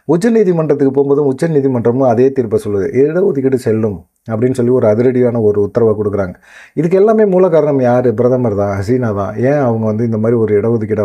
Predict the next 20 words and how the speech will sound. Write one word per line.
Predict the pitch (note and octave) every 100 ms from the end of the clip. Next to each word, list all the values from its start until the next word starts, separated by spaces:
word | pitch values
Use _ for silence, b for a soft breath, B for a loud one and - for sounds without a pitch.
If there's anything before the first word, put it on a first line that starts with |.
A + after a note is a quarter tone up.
| F#2
வழங்குறாங்க | G#2 A#2 G#2 F#2+ F#2+ - B B B
அப்படின்னு | A2+ A#2 A#2
சொல்றாங்க. | G2 E2+ E2+
சுதந்திர | - B2+ F3 D3+
போராட்டம், | A#2+ G#2 - F2+ -
சுதந்திர | C#3 D3+ D#3+ C#3
போராட்டத்துக்கு | B2+ B2 A2+ A2 A2+ G#2+ C3+ A#2
மிக | G#2+
முக்கியமா | B2+ B2 C#3 D3 D3 D3+
வந்து | B2 B2
செயல்பட்டது | A#2 A2 G#2 A2+
ராணுவ | A2 A2+ A#2
வீரர்கள் | G#2 F#2+ F#2+ F#2
தான். | G2 -
இன்னைக்கு | G#2+ C3 C#3 C#3
நம்ம | A#2+ A#2
இவ்வளவு | G#2+ A#2+ B2
சுதந்திரமா | B2+ C3 B2+ C3
இருக்கிறோம், | A#2 A2 A2
இவ்வளவு | A2 A2+ A2+